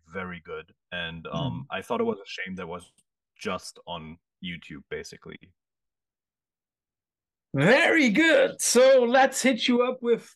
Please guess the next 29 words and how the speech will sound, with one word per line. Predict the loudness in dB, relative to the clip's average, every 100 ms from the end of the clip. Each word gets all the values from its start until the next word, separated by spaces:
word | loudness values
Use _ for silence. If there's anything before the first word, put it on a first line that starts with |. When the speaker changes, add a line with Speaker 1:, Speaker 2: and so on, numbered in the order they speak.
| -6
Speaker 2:
our | -2 0 -2 _
quickfire | -4 -4 0 0 2 -2 -4 -2
bombs. | 0 0 0 -8 -10 -10 -10 _
<clears throat> | -14 -8 -4 -4 -4 0
You | 4
always | 4 2 0
Speaker 1:
Mm-hmm. | -2
Speaker 2:
get | -4
two | -6
alternatives, | -4 -4 -4 -2 0 0 -2 -6
like | -6 -6 -12 _ _ _
black | 0 0 2
versus | 0 0 -4 -8
white, | -6 -6 -8 -10
roses | -2 -2 0 -2
versus | 0 0 -2
tulips, | 0 2 2 0 -6 -4
A | 0 0
C | 0 -2
versus | -2 -2 -4 -4
D | -2
C, | 0 2 0 0 -14 -12 -2
and | 2
you | 4
have | 4 2
to | 2
make | 2 0
a | -2
choice | -2 -2 -6